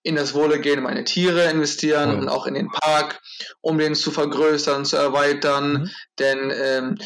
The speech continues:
Speaker 1: desto mehr Platz ich habe für meine Tiere, desto besser ist es.
Speaker 2: Auf jeden
Speaker 1: Und
Speaker 2: Fall.
Speaker 1: ja, wenn meine Tiere zufrieden sind, dann bin ich auch zufrieden.
Speaker 2: <laughs>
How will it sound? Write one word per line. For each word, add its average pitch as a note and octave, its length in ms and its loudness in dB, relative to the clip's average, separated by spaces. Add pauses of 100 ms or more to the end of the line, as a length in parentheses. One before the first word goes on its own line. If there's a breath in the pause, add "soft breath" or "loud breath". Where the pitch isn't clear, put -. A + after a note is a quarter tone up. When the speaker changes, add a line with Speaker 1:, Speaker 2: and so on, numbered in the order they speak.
(160 loud breath)
Speaker 1:
desto C#3+ 280 -2
mehr D3+ 300 2
Platz D3+ 380 -2
ich D3+ 200 -2
habe D#3 500 4
für D3+ 140 -2
meine D3 240 0
Tiere, D3+ 340 0
desto C#3 360 -2
besser C#3 300 0
ist D3+ 220 -2
es. D#3+ 500 -2
Speaker 2:
Auf G#2 160 -10
jeden A2 140 -6
Speaker 1:
Und C#3 320 0
Speaker 2:
Fall. - 0 -
Speaker 1:
ja, B2+ 180 2
wenn C3 140 -2
meine C3 220 0
Tiere D3+ 260 0
zufrieden C#3+ 400 -2
sind, C#3 180 -4
dann C3+ 140 0
bin - 80 0
ich C#3+ 100 -4
auch D#3 160 2
zufrieden. D3 760 -2 (120)
Speaker 2:
<laughs> - 240 -8